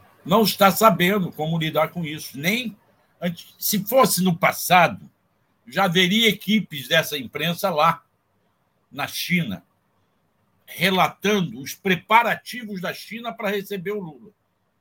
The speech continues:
Eu não tenho ideia de se vai sair um, um avião com jornalistas, como é que tá sendo montada essa cobertura da grande imprensa,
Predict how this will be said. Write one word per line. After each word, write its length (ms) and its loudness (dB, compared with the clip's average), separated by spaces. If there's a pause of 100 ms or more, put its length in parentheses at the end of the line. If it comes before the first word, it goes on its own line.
(680)
Eu 120 -8
não 200 -6
tenho 280 -2
ideia 520 0
de 100 -16
se 320 -14
vai 200 -2
sair 380 -6
um, 240 -14 (720)
um 100 -12
avião 560 -2 (200)
com 200 -12
jornalistas, 1160 -10 (460)
como 160 -10
é 60 -4
que 80 -20
tá 140 -8
sendo 320 -6
montada 640 -2
essa 200 -14
cobertura 840 -8
da 180 -8
grande 340 -10
imprensa, 680 -12